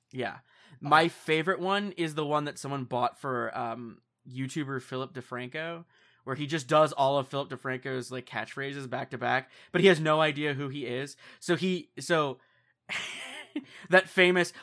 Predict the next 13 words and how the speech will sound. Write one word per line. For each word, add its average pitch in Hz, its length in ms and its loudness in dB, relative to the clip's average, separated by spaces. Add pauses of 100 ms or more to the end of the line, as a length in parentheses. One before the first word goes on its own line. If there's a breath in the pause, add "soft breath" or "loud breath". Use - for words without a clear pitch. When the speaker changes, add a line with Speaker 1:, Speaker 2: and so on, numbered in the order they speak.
Speaker 1:
"What's - 260 -2
up, - 180 6
you 220 60 -2
beautiful 165 340 0
bastards?" 156 540 0 (180 loud breath)
that 185 280 8
gets 190 220 2
butchered, 170 800 2
and 165 140 -2
so 185 240 4
it's 180 160 2
George 180 300 4
Santos 170 560 0